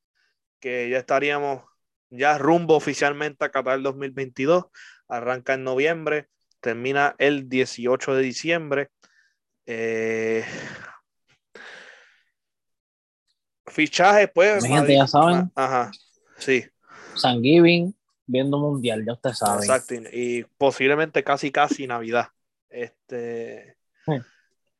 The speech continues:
Speaker 1: so, nada, eh, fichaje, pues, Tchouaméni al Madrid, eh, Darwin Núñez al Liverpool, Rudiger al Madrid, eh, Haaland al City, eh, Mbappé se queda en, en,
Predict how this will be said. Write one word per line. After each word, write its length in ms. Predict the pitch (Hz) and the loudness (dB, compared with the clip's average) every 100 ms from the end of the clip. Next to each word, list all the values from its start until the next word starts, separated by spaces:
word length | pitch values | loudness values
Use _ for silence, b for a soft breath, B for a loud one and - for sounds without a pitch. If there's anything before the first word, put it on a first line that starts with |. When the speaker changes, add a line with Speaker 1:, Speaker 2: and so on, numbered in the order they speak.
| _ | _
Speaker 1:
so, 540 | _ - 123 123 117 - - | _ -6 0 0 -2 -8 -6
nada, 440 | 127 135 120 107 | 0 4 4 2
eh, 720 | 131 127 127 123 123 123 120 - | 0 2 2 2 2 2 -2 -4
fichaje, 540 | - 135 - 175 190 185 | -6 -2 2 6 6 4
pues, 260 | 165 190 | 2 0
Tchouaméni 480 | - 147 131 139 147 | -2 -4 -4 -6 -6
al 100 | 143 | -4
Madrid, 720 | 139 135 147 165 175 170 165 - _ _ _ _ - | 0 0 2 2 2 0 -2 -8 _ _ _ _ 0
eh, 420 | 123 127 127 123 | 4 4 4 4
Darwin 380 | 127 131 131 127 | 2 2 -2 -8
Núñez 400 | 135 139 143 - | -12 -8 -6 -4
al 240 | 127 131 | -4 -2
Liverpool, 960 | 139 147 143 127 143 143 143 143 143 139 - | -4 -4 -6 -6 -4 0 2 2 -2 -12 -6
Rudiger 460 | 123 139 139 135 | 2 2 4 4
al 140 | 131 127 | 2 0
Madrid, 580 | 123 131 139 143 139 - b b b _ | -4 -4 -6 -8 -12 -16 b b b _
eh, 760 | - 120 120 117 117 113 110 - _ | -12 -8 -6 -6 -6 -6 -8 -12 _
Haaland 440 | - 135 143 131 | 0 2 4 2
al 120 | 131 | 0
City, 840 | - - 160 156 - 156 156 147 - | -6 -10 -10 -8 -8 -8 -8 -10 -10
eh, 500 | 127 127 127 127 127 123 | -6 -4 -2 -2 -4 -2
Mbappé 320 | 123 120 127 | -2 -2 -2
se 120 | 135 | -2
queda 360 | 131 131 131 131 | -2 -2 -2 -4
en, 180 | 127 120 | -8 -8
en, 420 | 123 123 123 120 | -6 -6 -8 -16